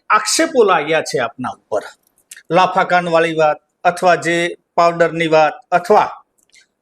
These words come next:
આજે જે આક્ષેપો બીજા પણ થયા છે, ડેરીમાં ભ્રષ્ટાચારની વાત, સાહેબ, તમે બધા જ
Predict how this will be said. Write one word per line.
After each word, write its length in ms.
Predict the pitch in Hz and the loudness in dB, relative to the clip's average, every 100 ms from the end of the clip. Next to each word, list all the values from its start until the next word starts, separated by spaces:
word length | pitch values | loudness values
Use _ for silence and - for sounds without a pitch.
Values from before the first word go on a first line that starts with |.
| _ _ - | _ _ -2
આજે 280 | 202 180 214 | 0 0 2
જે 140 | 247 | 2
આક્ષેપો 440 | 226 - 247 247 | 0 0 -2 0
બીજા 280 | 214 185 208 | -2 0 0
પણ 180 | 202 196 | 0 -4
થયા 300 | - 170 147 | -2 0 0
છે, 220 | - 156 | -2 -6
ડેરીમાં 340 | 156 160 175 - | -2 -2 -2 -4
ભ્રષ્ટાચારની 760 | 135 - 180 135 139 117 110 - | -4 -2 -2 0 -2 -6 -10 -18
વાત, 160 | 95 - _ _ _ _ _ _ | -18 -18 _ _ _ _ _ _
સાહેબ, 260 | - 214 247 247 - _ _ _ - | -4 0 0 -2 -18 _ _ _ -2
તમે 180 | 220 | 0
બધા 460 | 262 202 131 220 233 | 0 -2 0 2 4
જ 100 | - | 2